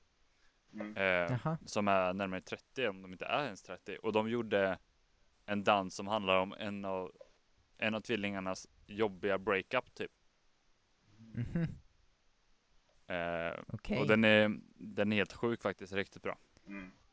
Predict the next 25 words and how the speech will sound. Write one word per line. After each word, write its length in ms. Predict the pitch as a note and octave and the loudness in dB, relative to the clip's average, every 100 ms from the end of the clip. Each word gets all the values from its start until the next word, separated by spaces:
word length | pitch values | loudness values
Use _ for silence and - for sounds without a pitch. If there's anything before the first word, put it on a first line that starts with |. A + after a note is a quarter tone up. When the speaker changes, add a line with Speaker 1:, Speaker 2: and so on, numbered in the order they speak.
| _ | _
Speaker 3:
Vad 120 | C3+ | 2
häftigt. 580 | D3+ D3+ - F3 - - | 2 2 -2 -4 -4 -6
Jag, 340 | C#3 C#3+ D#3+ B2+ | 4 8 8 6
jag 260 | D3 C#3+ D3+ | 6 10 10
Speaker 2:
Ja. 100 | C#3 - | 8 4
Speaker 3:
kan 460 | D3 D3 D3+ D3+ | 0 2 0 -2
typ 240 | - C#3 C3+ | -4 -4 0
ingenting 460 | C3 A#2+ C#3 C#3+ | 0 2 0 2
om 140 | B2 A2+ | 2 2
det. 140 | A2+ - - - A2+ | 0 -2 -16 -6 0
Eh, 440 | A#2 A#2 A#2 A2 | 2 4 4 4
och 80 | G2+ | 4
jag 340 | B2 A#2 A#2+ B2 | 4 4 2 0
skulle 200 | C3 B2+ | -2 -2
inte 140 | - | -2
säga 200 | - B2+ | 0 0
att 100 | A#2 | 2
jag 100 | A#2+ | 2
är 40 | |
jätteintresserad 680 | A#2+ A#2+ A#2 A2+ A#2+ A#2+ A2+ | 2 0 -2 -4 -2 0 2
heller, 300 | A#2+ A2+ B2+ | 2 4 6
men 240 | C#3 B2+ A#2+ | 6 4 4
you 180 | C#3+ D#3+ | 2 6
go 160 | F3+ | 8
you! 320 | F#3+ G#3 F#3+ | 8 6 4